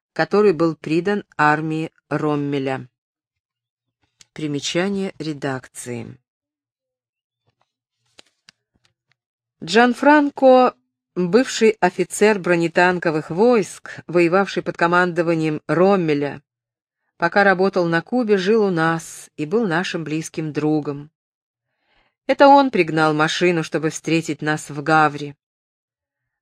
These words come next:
Адамо, наш шофер, давно мечтал стать владельцем похоронного бюро, и он этого добился. Так что если вам доведется умереть в Удине,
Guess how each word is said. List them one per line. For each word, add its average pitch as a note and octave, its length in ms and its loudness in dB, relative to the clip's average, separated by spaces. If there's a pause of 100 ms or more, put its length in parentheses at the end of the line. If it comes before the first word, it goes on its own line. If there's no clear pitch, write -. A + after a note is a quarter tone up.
(160)
Адамо, E3+ 640 2
наш D3+ 220 -4
шофер, G3+ 640 0 (360)
давно F3+ 420 0
мечтал D3+ 480 -2
стать - 520 -4
владельцем D3+ 800 -4 (480)
похоронного D#3+ 760 0
бюро, E3+ 520 0 (540)
и F#3 100 2
он B3+ 180 2
этого A3+ 240 -2
добился. C3+ 840 -4 (800)
Так F3+ 160 0
что - 140 -2
если F#3 300 0
вам F#3 240 2
доведется F3 720 0
умереть F#3 600 2
в C#3+ 100 -8
Удине, D#3 600 -2